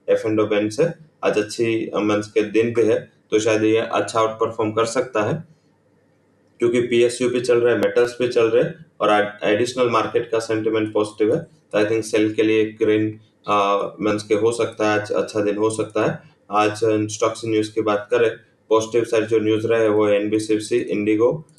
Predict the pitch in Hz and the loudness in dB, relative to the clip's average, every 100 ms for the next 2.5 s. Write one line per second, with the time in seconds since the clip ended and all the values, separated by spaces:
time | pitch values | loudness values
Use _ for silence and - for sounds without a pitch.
0 | - 101 107 107 117 - - 104 104 110 | -4 0 0 0 -2 -2 0 0 0 -2
1 | 107 107 120 117 - 101 104 107 98 - | -2 -2 0 0 0 0 0 0 -4 0
2 | - 107 117 - | 0 2 0 -2